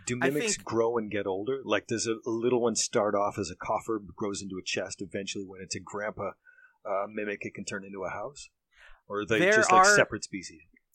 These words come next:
Speaker 2: I, I know from my readings that
Speaker 1: Mm-hmm.
Speaker 2: there are mimics rumored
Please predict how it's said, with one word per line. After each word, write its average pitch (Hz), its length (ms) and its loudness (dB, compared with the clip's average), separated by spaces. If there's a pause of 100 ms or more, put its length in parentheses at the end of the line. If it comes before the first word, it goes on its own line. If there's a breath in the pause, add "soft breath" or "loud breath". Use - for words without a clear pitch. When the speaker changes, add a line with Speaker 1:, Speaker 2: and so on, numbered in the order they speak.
(220)
Speaker 2:
I, 139 280 6
I 147 40 2
know 151 380 4
from 131 220 -4
my 127 120 0
readings 135 540 -2
that 139 120 -2
Speaker 1:
Mm-hmm. - 60 -10
Speaker 2:
there 143 200 -2
are 165 220 -4
mimics 170 440 -6
rumored 151 560 -6